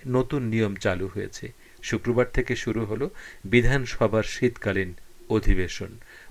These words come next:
মুখ্যমন্ত্রী মমতা বন্দ্যোপাধ্যায়ের নির্দেশে পরিষদীয় মন্ত্রী শোভন দেব চট্টোপাধ্যায়ের ঘরে রাখা ছিল হাজিরা খাতা। সেই খাতায় সই করে সময় লিখে অধিবেশন কক্ষে ঢুকতে হচ্ছে।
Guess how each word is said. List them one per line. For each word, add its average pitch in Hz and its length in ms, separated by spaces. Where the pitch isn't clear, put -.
মুখ্যমন্ত্রী 113 460
মমতা 131 340
বন্দ্যোপাধ্যায়ের 131 800
নির্দেশে 104 540
পরিষদীয় 123 580
মন্ত্রী 117 380
শোভন 120 560
দেব 117 180
চট্টোপাধ্যায়ের 104 800
ঘরে 113 320
রাখা 113 280
ছিল 92 220
হাজিরা 90 460
খাতা। - 360
সেই 123 200
খাতায় 156 440
সই 143 320
করে 127 320
সময় 123 540
লিখে 123 440
অধিবেশন 110 540
কক্ষে 98 300
ঢুকতে - 380
হচ্ছে। - 420